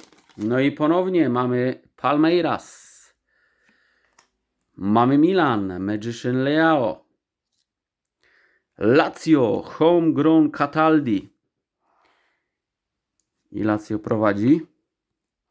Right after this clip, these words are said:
Dalej Paris Saint-Germain, Double Trouble.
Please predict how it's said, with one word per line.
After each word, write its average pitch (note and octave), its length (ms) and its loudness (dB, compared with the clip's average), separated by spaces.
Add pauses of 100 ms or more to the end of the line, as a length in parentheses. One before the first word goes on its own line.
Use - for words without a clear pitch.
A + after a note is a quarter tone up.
(460)
Dalej G2+ 300 -2
Paris A2+ 480 -2
Saint-Germain, A2+ 840 -2
Double G#2+ 280 -2
Trouble. A2+ 540 -2